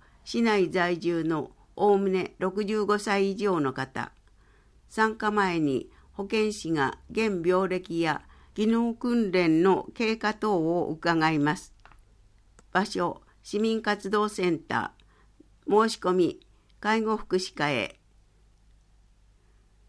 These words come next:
ご機嫌体操普及講座。日時、七月二十六日水曜日、十時から十一時三十分。内容、ストレッチと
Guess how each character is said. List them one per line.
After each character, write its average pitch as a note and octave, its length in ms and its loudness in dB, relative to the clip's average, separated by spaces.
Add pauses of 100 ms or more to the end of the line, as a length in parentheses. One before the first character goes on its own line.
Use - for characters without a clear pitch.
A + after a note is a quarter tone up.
(160)
ご F#3+ 140 4
機 A3 180 -2
嫌 A#3+ 240 0
体 A3+ 280 0
操 D#3+ 340 0
普 - 140 -12
及 G#3+ 200 0
講 D#3 300 -2
座。 G#2+ 220 -8 (680)
日 G#3+ 340 0
時、 - 380 -6
七 - 220 -8
月 A3 260 0
二 A3 180 -2
十 F#3+ 220 2
六 E3 240 0
日 F#3 260 -2
水 F#3 300 -4
曜 D3+ 240 0
日、 - 240 -12 (300)
十 B3 260 -2
時 F3 160 -2
か C3+ 140 -6
ら C3+ 300 -4
十 G#3 220 -2
一 G3 220 -6
時 D#3+ 140 -4
三 E3 280 -2
十 F3 140 -2
分。 - 380 -8 (520)
内 F#3+ 280 4
容、 F3+ 320 0 (320)
ス - 100 -18
ト A3+ 140 2
レ A3+ 100 4
ッ A3+ 100 -2
チ - 160 -12
と - 300 0